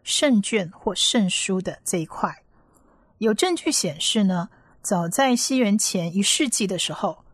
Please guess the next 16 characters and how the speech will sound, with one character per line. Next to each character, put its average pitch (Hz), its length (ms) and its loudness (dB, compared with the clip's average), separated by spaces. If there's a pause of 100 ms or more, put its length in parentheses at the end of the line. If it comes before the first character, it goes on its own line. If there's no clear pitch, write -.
(260)
传 226 280 2
道 349 180 4
书 294 220 0
就 269 180 0
被 226 180 0
当 208 280 2
成 170 200 -4
是 196 220 -2
有 160 220 -2
权 165 340 -2
威 208 160 2
的 190 140 0
文 165 320 0
本。 - 180 -4 (880)
不 - 80 -2
过， 226 380 2